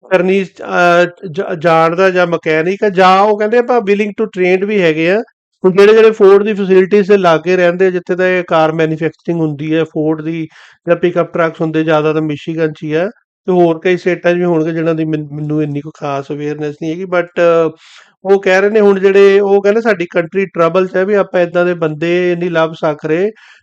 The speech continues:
ਜਿਹਨਾਂ ਨੂੰ ਆਪਾਂ ਟ੍ਰੇਨ ਵੀ ਕਰਨਾ ਚਾਹੁੰਦੇ ਆ ਤੇ ਇੱਕ ਲੱਖ ਵੀਹ ਹਜ਼ਾਰ ਡਾਲਰ ਦੇਣਾ ਚਾਹੁੰਦੇ ਆ, ਲੋਕੀ ਤਾਂ ਵੀ ਨਹੀਂ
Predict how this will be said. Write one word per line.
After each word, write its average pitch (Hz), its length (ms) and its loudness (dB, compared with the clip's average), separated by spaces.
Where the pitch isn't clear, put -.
ਜਿਹਨਾਂ 185 260 2
ਨੂੰ 202 140 4
ਆਪਾਂ 190 220 0
ਟ੍ਰੇਨ 190 440 0
ਵੀ 226 120 -2
ਕਰਨਾ 190 340 2
ਚਾਹੁੰਦੇ 185 360 0
ਆ 214 60 0
ਤੇ 202 180 2
ਇੱਕ - 140 -4
ਲੱਖ 185 220 0
ਵੀਹ 185 260 -4
ਹਜ਼ਾਰ 196 180 2
ਡਾਲਰ 151 320 0
ਦੇਣਾ 170 260 -2
ਚਾਹੁੰਦੇ 175 280 -2
ਆ, - 20 2
ਲੋਕੀ 185 340 -4
ਤਾਂ 170 180 0
ਵੀ 185 160 -4
ਨਹੀਂ 185 340 -2